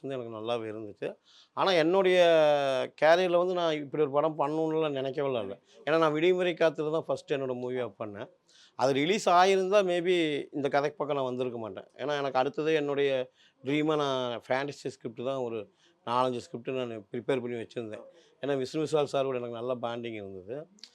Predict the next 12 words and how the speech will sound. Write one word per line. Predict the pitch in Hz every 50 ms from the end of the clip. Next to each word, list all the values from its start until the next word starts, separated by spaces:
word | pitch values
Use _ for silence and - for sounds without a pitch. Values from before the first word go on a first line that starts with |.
| _ _ _ _ _
அவரு, | - 131 123 131 135 135 135 131 131 127
அவருக்கு | 131 127 127 135 135 127 127 127 123 120 117 117
என், | 117 117 - - 120
என் | 123 131
மேல, | 139 143 143 135
என்னோட | 135 131 123
கதை | 107 127 127 143
மேல | 147 151 147
அவருக்கு | 139 131 120 113 117
நிறைய | 117 120 127 127 127 123
அபிமானம்லாம் | 117 110 107 104 101 113 123 120 120 117 117 117 117 113
இருந்தது. | 110 98 95 95 98 95 110 135